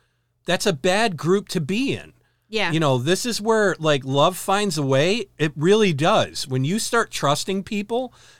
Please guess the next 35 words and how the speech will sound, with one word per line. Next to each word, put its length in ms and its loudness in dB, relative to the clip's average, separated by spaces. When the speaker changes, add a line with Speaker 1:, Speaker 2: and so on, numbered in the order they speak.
Speaker 1:
and 160 -2
you're 300 0
able 300 2
to 140 -2
share 420 -2
experiences, 1000 -4
because 260 0
if 200 -4
I 200 2
can't 380 -4
share 500 0
what 280 -2
I'm 200 -2
going 340 -2
through, 360 0
Speaker 2:
What 100 2
I'm 160 -2
Speaker 1:
you 60 -6
Speaker 2:
experiencing. 560 0
Speaker 1:
could 220 2
tell 320 2
me, 360 0
"Hey, 220 0
you 180 0
know 100 4
what? 280 2
That 160 0
doesn't 280 0
make 280 0
much 220 0
sense." 600 -4
Speaker 2:
Yeah. 180 0
Speaker 1:
You 140 0
know, 300 0
and, 440 0